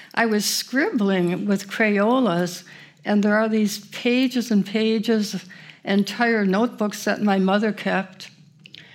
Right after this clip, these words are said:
which is really embarrassing when people came to interview me. You know, I was, like, fifty years old, and, and my mother's bringing out these things. <laughs> Just, "Oh, look what Joyce did when she was four," you know, like, just, "Oh,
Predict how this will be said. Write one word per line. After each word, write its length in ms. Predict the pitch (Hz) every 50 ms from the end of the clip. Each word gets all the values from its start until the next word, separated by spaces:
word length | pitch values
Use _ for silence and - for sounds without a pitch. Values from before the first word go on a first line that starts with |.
| - - -
which 160 | - 233 220 262
is 140 | 226 202
really 240 | 226 247 285 277 240
embarrassing 680 | 220 196 185 170 202 202 208 214 220 220 220 - 208 196
when 140 | 190 190 185
people 260 | - 214 196 202 196
came 240 | 196 - 202 196 185
to 120 | 180 190
interview 480 | - 220 214 214 214 196 190 185 185 185
me. 400 | 185 185 185 190 202 208 202 202 - - - - - - -
You 80 | - 190
know, 120 | 190 185
I 100 | 190 190
was, 100 | 196 175
like, 180 | 175 180 180 -
fifty 380 | - - - 208 - - 202
years 300 | 190 190 180 185 180 160
old, 360 | 196 180 190 196 196 196 185 180
and, 320 | 175 180 180 - - -
and 200 | - - 220 202
my 140 | 180 180 190
mother's 340 | 180 185 190 190 185 190 170
bringing 380 | 170 190 196 196 190 180 180
out 200 | 180 170 180 180
these 260 | - 190 185 175 -
things. 360 | - 214 214 196 - - - -
<laughs> 640 | - 196 - - - - - - - - - -
Just, 220 | - 214 208 - - - - - - - -
"Oh, 280 | - 240 269 277 262 240 226
look 160 | 262 285 -
what 120 | 320 208
Joyce 440 | - 214 220 226 247 262 247 - -
did 180 | - 226 220 214
when 160 | 202 196 196
she 160 | 196 - 208
was 220 | 190 196 190 -
four," 640 | - - - - 202 208 214 220 214 180 170 180 175
you 120 | 175 185 196
know, 200 | 202 190 190 196
like, 160 | 202 208 196
just, 180 | 208 202 - 208
"Oh, 400 | 196 226 220 226 208 220 -